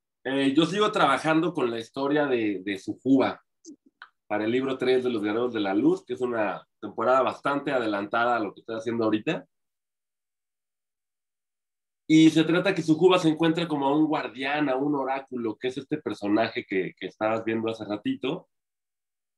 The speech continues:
Entonces, de alguna manera se encuentra este mono, y este muñequito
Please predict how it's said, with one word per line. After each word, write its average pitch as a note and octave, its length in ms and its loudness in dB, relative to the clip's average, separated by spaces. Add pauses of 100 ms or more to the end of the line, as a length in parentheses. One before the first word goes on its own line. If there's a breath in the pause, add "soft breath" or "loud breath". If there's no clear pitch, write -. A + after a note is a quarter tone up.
(180)
Entonces, C#3 720 0
de B2+ 140 -2
alguna D#3 380 4
manera E3 340 4
se C3+ 140 -4
encuentra D3 380 -2
este D3+ 200 -6
mono, C3 540 -4 (1120)
y C#3+ 140 4
este G3+ 220 2
muñequito F#3 800 0